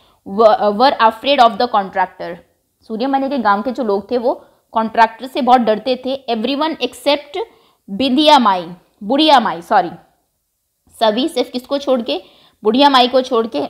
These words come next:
बाकी सब कॉन्ट्रैक्टर से डरते थे। She would say, वो कहती थी, "We the people of this forest",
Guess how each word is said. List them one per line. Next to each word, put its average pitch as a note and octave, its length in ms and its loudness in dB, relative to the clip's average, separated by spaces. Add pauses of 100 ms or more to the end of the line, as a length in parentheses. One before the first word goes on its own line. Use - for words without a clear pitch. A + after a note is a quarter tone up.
बाकी G#3+ 280 0
सब C4+ 300 -4
कॉन्ट्रैक्टर G#3+ 520 -4
से B3 140 -4
डरते G#3 300 -4
थे। C4 120 -6
She C#4+ 280 -2
would C4+ 240 -4
say, C#4 180 -2
वो C#4+ 80 0
कहती C#4 380 -4
थी, C#4 380 -12 (360)
"We C#4 260 0
the D#4 60 6 (120)
people C#4+ 360 0
of C#4 160 -2
this C#4+ 240 -6
forest", F#3+ 400 0